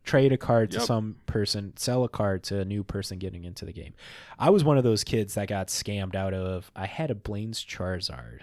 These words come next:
Speaker 1: when I was younger, and a kid came up to me, and I was a stupid kid, so laugh at me all you want for this story, but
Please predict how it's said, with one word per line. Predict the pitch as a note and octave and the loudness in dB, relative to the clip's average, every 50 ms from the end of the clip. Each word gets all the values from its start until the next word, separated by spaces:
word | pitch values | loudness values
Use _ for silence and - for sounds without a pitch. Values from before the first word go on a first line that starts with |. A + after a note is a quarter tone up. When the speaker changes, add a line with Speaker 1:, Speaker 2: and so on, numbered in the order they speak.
| - - | -18 -14
Speaker 1:
when | - F#2 | -12 -12
I | E2 D#2+ | -12 -12
was | - - - | -12 -12 -12
younger, | F2 E2 D#2+ - - - - - _ _ _ - - - - | -14 -14 -14 -14 -16 -18 -18 -20 _ _ _ -20 -20 -16 -10
and | - G2+ G2 | -6 -4 -4
a | F#2+ | -4
kid | - - - C#3 C#3 C3 | -4 -4 -4 -4 -4 -4
came | - - B2+ A#2+ | -4 -4 -2 0
up | A2+ G#2+ G#2 - | 0 -2 -2 -4
to | - - G2 | -6 -8 -8
me, | F2+ F2 E2+ E2 D#2+ - - - - - _ _ - | -6 -6 -6 -8 -10 -14 -18 -20 -20 -20 _ _ -8
and | G2+ F#2+ F2+ F2 E2 - _ _ | -6 -6 -6 -8 -10 -12 _ _
I | - F#2+ | -8 -6
was | G2+ G2 | -6 -6
a | G2+ | -6
stupid | - - G2 - A2+ - | -6 -6 -4 -4 -4 -4
kid, | - - D2+ - - _ _ _ - | -4 -6 -10 -10 -14 _ _ _ -10
so | - - G2 F2 E2 | -6 -4 -2 -2 -2
laugh | F2 G2+ G2+ G#2 - | -2 -2 -2 -2 -2
at | B2+ | -2
me | B2+ B2 A#2 | -2 -2 0
all | G#2+ A2 | 2 2
you | A#2 B2+ | 2 2
want | B2 G#2 F#2+ G2 | 2 0 -2 -4
for | - G#2 | -4 -4
this | - A2 - | -4 -2 -2
story, | - - - - - - - - _ _ _ - - | -4 -4 -6 -8 -10 -14 -16 -20 _ _ _ -8 -4
but | - F#2 E2+ - | -4 -4 -6 -8